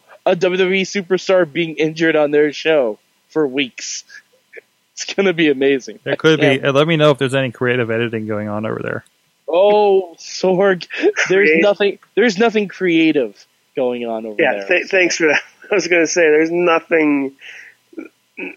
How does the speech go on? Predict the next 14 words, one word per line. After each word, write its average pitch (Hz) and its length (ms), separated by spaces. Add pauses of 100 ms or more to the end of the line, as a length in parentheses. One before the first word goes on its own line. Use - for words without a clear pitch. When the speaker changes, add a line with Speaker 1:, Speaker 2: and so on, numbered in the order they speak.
Speaker 3:
no, 180 340
nothing 160 600
T 165 240
N 147 100
A 139 120
has 135 180
ever 147 320
done 135 340
in 131 140
the 131 60
Speaker 1:
But - 140
Speaker 3:
past 156 380 (400)
five 139 320
years. 123 540